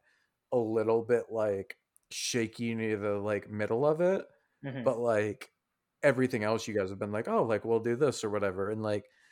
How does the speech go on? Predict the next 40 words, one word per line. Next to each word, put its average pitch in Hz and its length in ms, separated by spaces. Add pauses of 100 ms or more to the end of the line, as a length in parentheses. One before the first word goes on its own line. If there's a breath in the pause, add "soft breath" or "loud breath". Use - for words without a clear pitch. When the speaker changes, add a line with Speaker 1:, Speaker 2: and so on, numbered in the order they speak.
(180 soft breath)
Speaker 1:
this 147 140
is 170 100
the 135 80
first 123 320
time 120 240
that, 110 160
like, 104 400 (520)
you 139 120
guys 117 240
have 107 80
been 107 200
put 131 200
into 113 280
a 101 40
position 104 500
where 101 100
you 104 160
actually 104 560
did 113 320
have 95 340
to, 110 280 (360 soft breath)
you 131 120
know, 110 160 (140)
dig 131 220
through 127 160
your 110 180
spells 107 600
or, 107 100
like, 107 320
think 131 160
Speaker 2:
Mm-hmm. 117 100
Speaker 1:
outside 113 300
the 104 60
box. 104 440
And 107 220 (340 soft breath)
I 131 160
thought 123 220
it 90 60
was, 98 280
like, 101 180